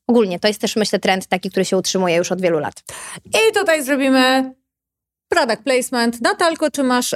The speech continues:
Speaker 2: w swojej ofercie, e, kurs lub szkolenie online, e, tylko i wyłącznie na Frencha?
Speaker 1: No tak, już będzie się robiło właśnie po tym podcaście.
Speaker 2: Oj, proszę.
Speaker 1: <laughs> Będzie gotowe, będzie mini lekcja związana z kolorowym Frenchem właśnie,
Speaker 2: Zobacz, jakie to
Speaker 1: hybrydowym.
Speaker 2: fajne,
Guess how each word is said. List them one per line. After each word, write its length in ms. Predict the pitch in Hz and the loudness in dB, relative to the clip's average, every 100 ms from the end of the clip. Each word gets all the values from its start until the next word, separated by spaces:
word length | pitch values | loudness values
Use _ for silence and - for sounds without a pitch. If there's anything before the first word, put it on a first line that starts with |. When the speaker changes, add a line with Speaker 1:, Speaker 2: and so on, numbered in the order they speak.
| 208 | -4
Speaker 2:
w 40 | |
swojej 280 | - 240 226 | 0 0 2
ofercie, 560 | 208 - 208 - 208 190 - - | 0 -2 -4 0 0 0 -6 -12
e, 220 | - 170 | -2 -2
kurs 380 | 160 294 320 277 262 | 0 0 0 0 -2
lub 300 | 190 185 170 - | 0 0 0 -4
szkolenie 480 | - - 196 190 180 | -4 -2 -2 -2 -4
online, 520 | 165 160 214 269 269 | -4 -2 0 0 -2
e, 80 | - 180 170 175 - _ | -2 -2 0 -2 -6 _
tylko 280 | 415 403 285 | 0 2 0
i 60 | |
wyłącznie 280 | 226 233 226 | 0 -2 0
na 80 | 180 | -2
Frencha? 320 | - 135 - _ _ | -2 -6 -6 _ _
Speaker 1:
No 60 | 359 523 587 539 320 233 | 0 2 4 2 2 0
tak, 160 | 196 | 2
już 100 | 202 | 2
będzie 240 | 214 180 170 | 0 -2 -2
się 120 | - | 0
robiło 280 | 175 160 147 | 0 -2 -4
właśnie 280 | 147 - 165 | -4 -4 -4
po 100 | 190 | -2
tym 100 | 180 | -2
podcaście. 360 | 170 - 175 - - | -4 -4 -2 0 2
Speaker 2:
Oj, 220 | 523 415 | 4 4
proszę. 420 | - 320 202 392 247 220 466 - | 4 2 2 0 0 0 -2 -2
Speaker 1:
<laughs> 280 | 233 - - | -8 -4 0
Będzie 300 | 311 415 349 | 2 2 2
gotowe, 200 | 277 254 | 2 2
będzie 200 | 262 294 | 2 2
mini 180 | 320 294 | 2 2
lekcja 280 | 277 269 247 | 0 0 0
związana 440 | 220 226 214 202 | 0 2 2 0
z 340 | 190 202 196 185 - | 2 2 2 0 0
kolorowym 300 | 226 190 185 | 2 2 0
Frenchem 320 | 170 160 180 | -4 -4 -2
właśnie, 120 | 202 202 | 0 0
Speaker 2:
Zobacz, 140 | 320 | 0
jakie 140 | 359 370 | 0 -2
to 80 | |
Speaker 1:
hybrydowym. 300 | 285 - 294 | 2 4 4
Speaker 2:
fajne, 160 | 196 185 | 4 0